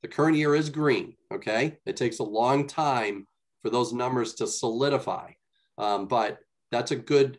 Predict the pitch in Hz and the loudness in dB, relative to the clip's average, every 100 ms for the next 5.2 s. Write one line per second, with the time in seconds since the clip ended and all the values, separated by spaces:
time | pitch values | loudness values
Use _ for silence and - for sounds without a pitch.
0 | - 120 - 117 - - - 110 - _ | -4 -4 0 -4 -4 -14 -12 -12 -12 _
1 | _ 120 117 110 113 127 104 123 - - | _ 0 0 -2 -6 -6 -4 -6 -6 0
2 | 160 175 175 131 139 - 180 - 147 131 | 4 4 4 -2 -4 -4 -6 -4 -2 -2
3 | - 98 123 120 117 95 120 110 113 110 | -4 -4 -2 -2 -2 0 0 0 -4 -6
4 | - 90 - - - _ _ _ 98 - | -10 -14 -14 -18 -20 _ _ _ -16 -8
5 | 107 190 | -6 -6